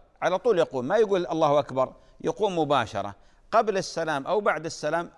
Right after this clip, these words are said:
الأمر س-، س-، سواء، تروح وتسجد السجدتين للسهو. لماذا قلت سواء؟ لأن بعض الناس يقول: "أي نقص في الصلاة فإن السجود قبل السلام"، وهذا قالوا قد نقص، بمعنى أنه جلوس هذا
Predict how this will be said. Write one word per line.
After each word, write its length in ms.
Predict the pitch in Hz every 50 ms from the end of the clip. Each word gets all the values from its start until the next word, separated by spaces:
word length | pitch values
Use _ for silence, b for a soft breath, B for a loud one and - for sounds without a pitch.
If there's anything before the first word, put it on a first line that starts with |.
| -
الأمر 460 | 190 196 202 - - - 202 190 180
س-، 180 | 156 - - - - -
س-، 220 | 127 127 - - -
سواء، 440 | - - - 170 175 156 147 156 - - b b b b b b b - 147 135 -
تروح 280 | - 180 214 220 180
وتسجد 360 | 170 160 - 214 185 - -
السجدتين 520 | 175 156 - - 170 170 160 156 190 196 175
للسهو. 420 | 160 147 - - 151 123 110 107 - B B B B B B
لماذا 400 | - 151 170 202 220 233 226 196
قلت 200 | 196 - 190 180
سواء؟ 380 | - - - 160 156 156 151 113
لأن 280 | 143 156 160 170 175 180
بعض 260 | 175 214 175 180 180
الناس 320 | 175 160 160 151 139 -
يقول: 240 | 160 - 165 160 165 - -
"أي 220 | 233 240 214 202
نقص 260 | 202 208 202 - -
في 80 | - 185
الصلاة 500 | 165 - - - 156 147 139 131 127 123 b b b b b b b b _
فإن 280 | - 160 170 190 185
السجود 360 | 180 - - 190 196 208 190
قبل 260 | 185 - 196 185 175 170
السلام"، 460 | 160 - - 165 160 156 139 131 135
وهذا 340 | 143 151 185 214 208 190 190
قالوا 400 | - - 190 202 202 196 202 190
قد 240 | - 190 180 160
نقص، 600 | 175 190 208 208 - 156 139 - - - - - _
بمعنى 340 | - 139 143 160 165 165 165
أنه 280 | 160 160 156 156 156 - b b b b b -
جلوس 460 | - 123 139 151 180 214 196 - 180
هذا 560 | 170 165 165 151 135 127 131 139 151 160 -